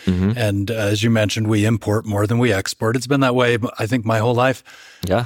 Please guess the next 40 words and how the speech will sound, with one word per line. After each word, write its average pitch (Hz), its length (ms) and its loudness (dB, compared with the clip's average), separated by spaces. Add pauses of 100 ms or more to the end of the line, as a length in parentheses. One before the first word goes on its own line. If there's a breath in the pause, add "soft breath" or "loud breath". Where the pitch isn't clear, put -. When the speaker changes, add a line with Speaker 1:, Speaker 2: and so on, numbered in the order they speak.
Speaker 1:
long 101 200 0
time. 78 200 -4 (120)
Speaker 2:
How 160 200 -2
far 156 260 0
can 139 180 0
we 123 100 2
stretch - 480 -4
that? 92 360 -6 (180)
Is, 123 180 -4
is 131 280 -4
there 135 220 2
a 131 60 2
limit 139 540 -2 (380)
to 90 120 4
Speaker 1:
Yes. 117 140 0
Speaker 2:
the 110 60 -2
trade 131 300 0
deficit? - 600 -8
Speaker 1:
Yes, 101 340 0
there 92 180 2
is 85 140 -2
a 80 40 0
limit. 76 280 -2 (240)
I 92 100 2
don't 98 180 2
know 92 120 2
what 95 160 2
it 90 100 2
is. 98 420 -2 (460)
Nobody 85 640 2
knows 73 300 -2
what 71 100 -2
it 64 100 -4
is. 73 320 -4 (140)
That's 80 300 -2
the 82 100 -4
key - 300 -2
question - 440 -2
right 73 220 -2
there, 65 240 -2